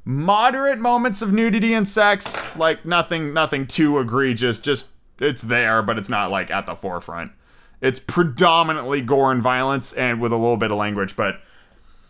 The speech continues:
in terms of, like, seeing a character just do really dark things and being super vengeful,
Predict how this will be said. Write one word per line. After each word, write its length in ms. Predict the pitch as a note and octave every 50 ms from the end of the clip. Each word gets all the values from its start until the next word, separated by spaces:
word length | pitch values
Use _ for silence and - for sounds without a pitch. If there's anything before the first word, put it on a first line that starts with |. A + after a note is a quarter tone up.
| _ _ _ _ _ _ -
in 100 | F#3+ G#3
terms 320 | - B3+ D4 D4+ D4 C4+
of, 140 | C#4 B3+ G3+
like, 180 | G3+ F#3+ E3
seeing 440 | B2+ - - F3+ F3+ F3+ F#3 F3+ F3 B2
a 100 | C#3 C#3
character 680 | - - C#3+ C#3 C#3 D3 D3 D3 C#3 - D#3 D3+ C#3 C3+
just 340 | B2 C3+ C3+ A#2 G#2+ -
do 580 | - B2+ C#3 C#3 C#3 C#3 C3+ C3 B2+ A#2+ A2 G#2 - - - - - - - _
really 440 | G#2+ A2 B2 D3 D#3+ D3+ C#3+ C#3
dark 360 | B2+ A2+ - C#3+ B2+ B2 A#2+ -
things 640 | - - B2+ B2+ B2+ B2+ B2 A#2+ A#2 G#2 - - -
and 220 | A#2 B2+ C3 B2+
being 380 | A2+ C3+ C3+ C3 C3 B2+ B2+ A#2
super 720 | - - - - - - - F3+ E3+ D3 - D#3+ D#3 C#3
vengeful, 840 | A#2+ A2 C3 B2+ C3 C3+ C#3 A#2+ - - B2+ A#2+ A2 G#2 G2+ -